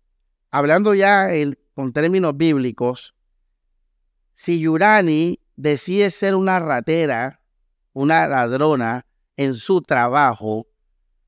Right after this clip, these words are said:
¿verdad? Entonces, ojo, no estamos hablando del prójimo, vamos a hablar solo del mandamiento y el, y la persona, después vamos a meter al prójimo. Yo hacia ella,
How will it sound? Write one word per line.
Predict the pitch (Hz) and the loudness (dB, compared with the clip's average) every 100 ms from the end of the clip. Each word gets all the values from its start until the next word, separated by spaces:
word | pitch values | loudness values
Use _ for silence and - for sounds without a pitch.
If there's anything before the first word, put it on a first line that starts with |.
| _ _ _ _ _ _ _ _ _ _ _ _ | _ _ _ _ _ _ _ _ _ _ _ _
¿verdad? | 120 123 113 131 147 151 _ _ _ _ _ _ _ | -4 -2 2 4 4 2 _ _ _ _ _ _ _
Entonces, | 143 135 117 160 180 - 190 175 - _ _ - | -4 -2 0 2 0 0 -2 -2 -10 _ _ -4
ojo, | 170 151 131 - - | -2 0 -2 -4 -6
no | 147 | -4
estamos | 147 202 220 | 0 2 2
hablando | 190 180 196 | 2 2 0
del | 160 | 0
prójimo, | 123 151 151 131 113 | 0 0 0 -2 -8
vamos | 113 165 190 | -6 -2 -2
a | |
hablar | 143 131 143 180 - _ _ _ _ _ | -2 -2 -4 -4 -10 _ _ _ _ _
solo | - 165 185 | -2 0 2
del | 196 160 | 2 2
mandamiento | 147 135 131 151 180 196 | 0 0 0 0 0 0
y | |
el, | 185 160 | 0 0
y | 143 | -2
la | 131 | -2
persona, | 123 110 110 - 131 117 | -2 -6 -6 -4 -4 -4
después | 110 127 | -4 -2
vamos | 147 165 | 0 0
a | 156 | -2
meter | 123 131 | -2 -4
al | 127 | -4
prójimo. | 131 117 101 90 _ _ _ _ _ _ _ _ _ _ _ _ _ _ _ - | -4 -6 -8 -14 _ _ _ _ _ _ _ _ _ _ _ _ _ _ _ -20
Yo | 131 180 240 | 0 2 4
hacia | 226 202 180 | 4 2 2
ella, | 208 180 135 123 143 | 4 2 0 -4 -8